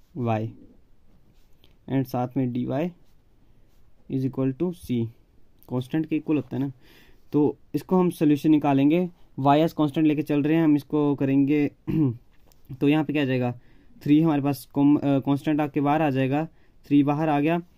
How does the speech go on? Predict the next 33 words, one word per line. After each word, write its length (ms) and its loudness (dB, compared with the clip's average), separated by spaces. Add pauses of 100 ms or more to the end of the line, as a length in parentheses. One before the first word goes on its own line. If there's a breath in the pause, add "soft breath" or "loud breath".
(260 soft breath)
वन 180 6
ओवर 220 2
एक्स 340 -8
की 200 2
हम, 300 4
अ, 360 2
अ, 760 0 (800 loud breath)
इंटीग्रेशन 480 2
करेंगे 340 2
तो 100 0
हमारे 200 2
पास 180 -2
आ 120 0
जाएगा 320 -2
log 400 0
of 200 0 (540)
x, 320 -4 (1700 soft breath)
and 260 4
यहाँ 220 2
पे 140 -4
करेंगे 300 2
तो 100 -2
यहाँ 220 0
पे 100 -4
क्या 120 -4
आ 40 -2
जाएगा, 400 -2 (500)
अ, 280 0
माइनस 340 2
का 120 -6
साइन 260 0
है 60 0
ना, 260 2